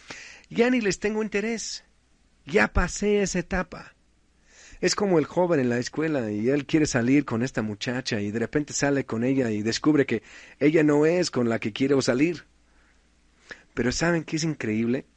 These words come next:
Pusimos algunos de mis coches en un anuncio en el periódico.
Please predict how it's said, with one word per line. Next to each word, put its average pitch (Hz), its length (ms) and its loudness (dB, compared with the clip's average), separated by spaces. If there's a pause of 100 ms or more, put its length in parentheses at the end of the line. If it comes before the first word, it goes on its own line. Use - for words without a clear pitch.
(520)
Pusimos 190 520 -2
algunos 143 360 2
de 120 80 -2
mis 104 160 -4
coches 127 420 -4
en 104 140 0
un 123 160 2
anuncio 117 440 2
en 95 60 -2
el 98 120 -2
periódico. 104 540 -4